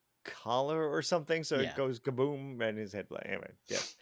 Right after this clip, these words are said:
Speaker 1: Yeah, so, so, so he, so he's gone. I, I do wish this was a, but, I mean, it's not a,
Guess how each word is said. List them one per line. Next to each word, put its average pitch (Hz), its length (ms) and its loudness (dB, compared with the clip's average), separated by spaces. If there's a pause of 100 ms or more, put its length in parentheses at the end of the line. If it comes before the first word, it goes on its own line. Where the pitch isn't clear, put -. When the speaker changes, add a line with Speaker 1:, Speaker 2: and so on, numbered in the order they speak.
(440)
Speaker 1:
Yeah, 120 160 2
so, 156 180 2
so, 160 180 8
so 180 160 6
he, 170 200 0
so 180 200 4
he's 208 220 0
gone. 107 460 6
I, 147 200 0
I 156 120 8
do 180 200 2
wish 165 220 4
this 135 220 -2
was 131 200 0
a, 131 120 6
but, 190 200 0
I 214 40 2
mean, 214 200 2
it's 220 220 2
not 403 320 2
a, 190 60 2